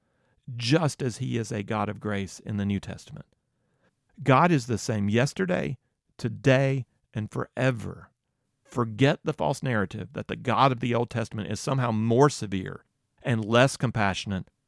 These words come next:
than the God of the New. That is such a non-biblical idea.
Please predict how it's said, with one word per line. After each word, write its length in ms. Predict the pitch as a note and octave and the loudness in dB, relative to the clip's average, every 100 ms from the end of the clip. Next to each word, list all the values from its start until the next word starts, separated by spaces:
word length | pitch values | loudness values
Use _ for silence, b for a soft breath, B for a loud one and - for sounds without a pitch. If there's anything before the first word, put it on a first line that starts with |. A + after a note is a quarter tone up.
| _ | _
than 200 | B2 A#2 | -4 -4
the 80 | G#2+ | -2
God 260 | G#2 G#2 G#2+ | 0 2 2
of 80 | G2 | 0
the 80 | |
New. 380 | G#2 G2 D#2+ E2+ _ _ _ _ _ | 0 0 -4 -14 _ _ _ _ _
That 160 | G#2+ G#2 | -6 -4
is 140 | G2 | -4
such 400 | - - F3 C#3 | -6 -4 -2 -2
a 80 | A2+ | -2
non-biblical 640 | G#2+ G#2+ G#2 A2 G2 G2 | -2 -4 -4 -6 -6 -8
idea. 340 | G2 G2 G2+ | -10 -10 -12